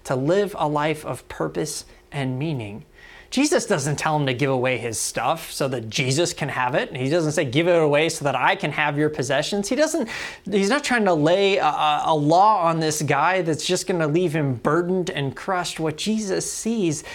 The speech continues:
is he sees an opportunity for this man to fully live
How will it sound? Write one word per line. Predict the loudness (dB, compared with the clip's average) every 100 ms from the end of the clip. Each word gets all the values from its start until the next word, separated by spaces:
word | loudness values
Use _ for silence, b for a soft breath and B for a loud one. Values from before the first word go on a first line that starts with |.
| B
is | -2
he | -2
sees | 0 -2 0
an | 0
opportunity | 0 0 -2 0 2 2 2
for | 0
this | -2 -2 0
man | 0 0
to | 0 -4
fully | -4 0 2 2 2
live | 2 2 2 0